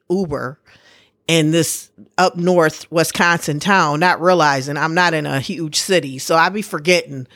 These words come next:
that I'm not, when I'm not in the city, I still have city ways. And the Uber, it just kept saying, "Searching for driver, search for driver." It was going on and on and on. So I was like, "I'm gonna drive. I can't, I,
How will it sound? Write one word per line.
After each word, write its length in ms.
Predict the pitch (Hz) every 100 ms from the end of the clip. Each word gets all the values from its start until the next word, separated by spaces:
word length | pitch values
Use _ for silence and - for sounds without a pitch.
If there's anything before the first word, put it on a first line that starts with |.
| - - _
that 300 | 143 143 - _ -
I'm 180 | 170
not, 280 | 175 160 156
when 180 | 156 165
I'm 220 | 156 160
not 300 | 160 170 -
in 140 | 156 151
the 100 | 143
city, 580 | - 170 131 131 139 _ _ _ _ -
I 100 | 143
still 240 | - 180
have 180 | 170 139
city 280 | - 160 147
ways. 580 | 151 143 131 110 131 -
And 480 | 151 147 139 131 - _ _ _ _ _ 151
the 160 | 151 - 202
Uber, 480 | 240 202 180 156 -
it 160 | 170 180
just 160 | 202 -
kept 200 | 185 -
saying, 300 | 175 165 151
"Searching 340 | 208 180 185
for 120 | 170
driver, 380 | 147 170 156 139
search 260 | - 180 175
for 100 | 151
driver." 240 | 165 190
It 60 | 240
was 120 | 196
going 260 | 202 185
on 180 | 190 185
and 100 | 175
on 180 | 175 170
and 100 | 220
on. 180 | 254 214
So 100 | 202
I 40 |
was 100 | 208
like, 120 | 190 233
"I'm 80 |
gonna 100 | 180
drive. 440 | 147 156 143 147 -
I 80 | 151
can't, 240 | - 175
I, 160 | 120